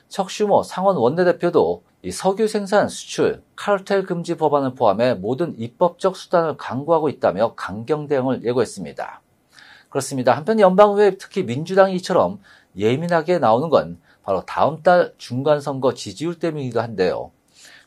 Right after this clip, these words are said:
가솔린 가격이 상승한다면 십일월 중간 선거를 앞둔 바이든 대통령과 그 민주당에 큰 부담이 되기 때문입니다. 이 앞서 백악관은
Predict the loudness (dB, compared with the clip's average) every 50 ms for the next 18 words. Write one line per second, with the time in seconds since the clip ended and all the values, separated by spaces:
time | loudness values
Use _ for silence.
0 | _ -4 -2 0 2 2 2 2 4 4 4 4 2 0 -4 -4 -4 -6 -6 -4
1 | -4 -4 -4 0 0 0 2 2 2 0 0 -4 -10 -12 -8 -2 0 0 0 0
2 | -2 -6 -8 -4 -2 -2 -4 -4 -6 -6 -4 -2 0 0 0 0 -2 -2 -4 -4
3 | -4 -4 -8 -10 -6 -4 -4 -4 -2 -2 -2 -2 -2 -6 -8 -8 0 2 2 2
4 | 2 0 -6 -10 -8 -8 -8 -8 -8 -4 -2 0 0 0 0 -2 -4 -4 -6 _
5 | _ _ _ _ _ -14 -12 -12 -12 -12 -12 -14 -4 0 0 0 0 -2 -4 -6
6 | -6 -6 -4 -4 -4 -4 -4 -6 -8 -8 -10 -10 -12 -10 -12 -12 -12 -14 -18 _
7 | _ _ _ -20 -20 -20 -20 -18 _ 0 4 4 4 6 4 2 0 2 0 0
8 | 2 4 4 2 4 0 -4 -8 -12